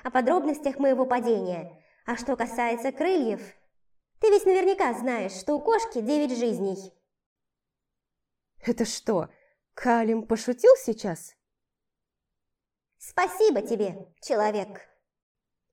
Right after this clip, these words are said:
Speaker 2: как-то задумчиво произнес Деург у меня в голове. «Меня зовут Мара, и ты можешь говорить мое имя, кому посчитаешь нужным».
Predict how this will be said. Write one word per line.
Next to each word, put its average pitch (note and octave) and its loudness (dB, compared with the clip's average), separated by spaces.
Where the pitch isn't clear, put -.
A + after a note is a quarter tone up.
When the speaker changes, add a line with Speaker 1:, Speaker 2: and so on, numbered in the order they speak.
Speaker 2:
как-то G#3 0
задумчиво G3 -2
произнес A#3 -2
Деург G#3+ 0
у A#3 -2
меня G3 -2
в E3+ -10
голове. F#3 -6
«Меня C4+ 6
зовут C4+ 2
Мара, F#3+ -4
и C#4 0
ты F4+ 8
можешь C4 4
говорить A#3 2
мое G3+ 2
имя, A#3 0
кому C#4+ 2
посчитаешь G3 -4
нужным». F3+ -4